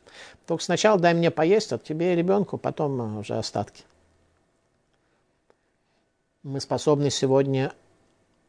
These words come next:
обрести такое упование на Бога, что когда у нас совсем мало, что мы должны сначала дать другому. Вот люди, э,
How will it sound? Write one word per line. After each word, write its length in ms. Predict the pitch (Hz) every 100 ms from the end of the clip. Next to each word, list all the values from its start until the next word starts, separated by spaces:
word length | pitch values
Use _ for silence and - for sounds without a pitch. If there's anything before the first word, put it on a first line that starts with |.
| -
обрести 680 | 139 123 127 117 - - 156
такое 440 | - 123 - 143
упование 680 | 143 131 139 120 135 143 139
на 220 | 135 127
Бога, 440 | 110 135 175 175 120
что 600 | - - 113 113 107 104
когда 380 | - 107 107 110
у 80 | 110
нас 260 | 113 113
совсем 580 | - - 104 - - 117
мало, 560 | 117 127 151 139 113 123 _ - _ _ _ _ _
что 200 | _ -
мы 120 | 117 113
должны 400 | 117 117 107 117
сначала 580 | - 110 - 113 110
дать 440 | 101 98 104 - - _ _
другому. 720 | - 120 120 113 139 160 135 - _ _ _ _ _ _ _ _ _ _ _ _ _ _ -
Вот 220 | 226 220 - 123 135 117 _ _ _ _ _ -
люди, 440 | 185 208 202 190
э, 520 | 185 196 165 151 143